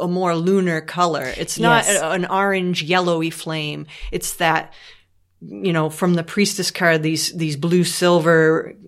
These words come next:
Speaker 1: kind of colors that kind of speak to the
Speaker 2: Mm-hmm.
Speaker 1: reflected light rather than the solar light.
Speaker 2: I like that.
Speaker 1: So when I see this card, maybe we can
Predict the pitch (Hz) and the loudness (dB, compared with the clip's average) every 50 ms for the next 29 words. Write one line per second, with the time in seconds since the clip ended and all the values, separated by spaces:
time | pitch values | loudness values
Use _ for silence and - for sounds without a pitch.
0 | - - - - - 170 165 160 165 156 160 - - 180 170 160 156 151 151 151 | -20 -20 -16 -8 -2 -2 0 0 0 -2 -4 -6 -2 0 0 2 2 0 0 -2
1 | 151 - - 165 156 147 147 - - _ - - - _ _ _ _ _ _ _ | -4 -2 0 0 2 2 0 -2 -6 _ -20 -20 -20 _ _ _ _ _ _ _
2 | _ _ _ _ _ _ _ _ _ _ _ _ _ _ _ _ _ _ _ - | _ _ _ _ _ _ _ _ _ _ _ _ _ _ _ _ _ _ _ -8
3 | - 190 202 190 180 175 170 - - - - 208 196 - - - - 190 208 214 | -4 0 0 0 0 0 -2 -4 -6 -4 -2 -2 -2 -2 -4 -4 0 2 2 4
4 | 208 220 247 320 - - 214 220 214 208 - - 165 147 143 147 147 139 139 139 | 4 4 2 2 0 0 0 0 0 0 -2 -8 -8 -8 -6 -8 -6 -6 -6 -6
5 | 135 - 160 160 156 156 151 147 147 156 147 143 147 151 - - 156 147 143 - | -6 -6 -6 -4 -4 -4 -4 -4 -4 -4 -4 -4 -6 -6 -6 -4 -4 -4 -6 -6
6 | - - 139 - 82 80 - 185 175 175 175 175 175 - 139 131 131 135 - _ | -10 -8 -8 -6 -4 -2 2 4 4 4 4 2 0 -2 -6 -6 -6 -6 -10 _
7 | _ - - - - 240 226 214 208 214 233 277 285 294 294 269 247 - - 226 | _ -16 -10 -4 2 2 4 4 4 4 4 4 4 4 2 0 -2 -4 -4 -4
8 | 208 202 170 180 175 180 - - - 170 160 165 175 175 185 185 180 185 185 202 | -4 -2 -2 -2 -2 -4 -8 -6 -2 0 2 2 2 0 0 0 0 0 0 0
9 | 196 190 175 196 175 | -2 -2 -2 -2 -2